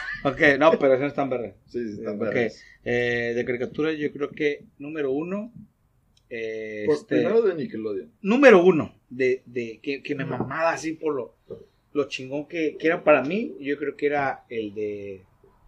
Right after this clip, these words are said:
Speaker 1: ay, ¿cómo se llama esta pinche serie, güey? Es como un perro, y
Speaker 2: Ajá.
Speaker 1: tiene a su mejor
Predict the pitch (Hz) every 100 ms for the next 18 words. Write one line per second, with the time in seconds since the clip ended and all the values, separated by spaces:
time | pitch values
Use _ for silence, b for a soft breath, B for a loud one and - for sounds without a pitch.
0 | - _ _ - - - 139 120 113 -
1 | - 110 104 98 - 101 85 90 90 -
2 | - b b b - 117 - 139 127 117
3 | 143 135 160 208 - _ _ - 123 127
4 | 123 131 127 135